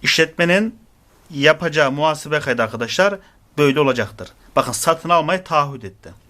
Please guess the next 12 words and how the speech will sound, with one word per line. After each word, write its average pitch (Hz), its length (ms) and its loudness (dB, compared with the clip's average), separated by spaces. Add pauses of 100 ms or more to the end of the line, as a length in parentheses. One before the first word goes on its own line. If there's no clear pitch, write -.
(540)
Bakalım 208 420 4 (260)
hangisinin 190 400 -2
kullanımının 185 680 -2
doğru 175 240 0
olduğunu 165 280 0
bana 120 180 2
sormuş. 107 480 -8 (500)
Bağlı 160 300 6
menkul 202 380 -2
kıymetler 190 380 2
hesabı 180 420 0
borçlu. 175 540 -6